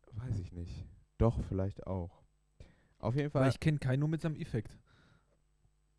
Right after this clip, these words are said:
Speaker 1: Kai, bester Mann auf jeden Fall.
Speaker 2: Ja.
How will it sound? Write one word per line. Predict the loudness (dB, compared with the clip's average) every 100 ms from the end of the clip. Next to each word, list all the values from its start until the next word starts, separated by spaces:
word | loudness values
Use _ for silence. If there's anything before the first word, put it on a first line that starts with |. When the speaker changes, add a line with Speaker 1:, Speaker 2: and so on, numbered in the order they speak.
| -20 -20 -20 -20 _ -20 _ _ _ _ -20 _ _ -14
Speaker 1:
Kai, | -10 -8
bester | -6 -6 -8
Mann | -8 -10
auf | -12 -14 -12
jeden | -14 -14
Fall. | -16 -16 -20 -20 -20 -20 -20
Speaker 2:
Ja. | -18 -16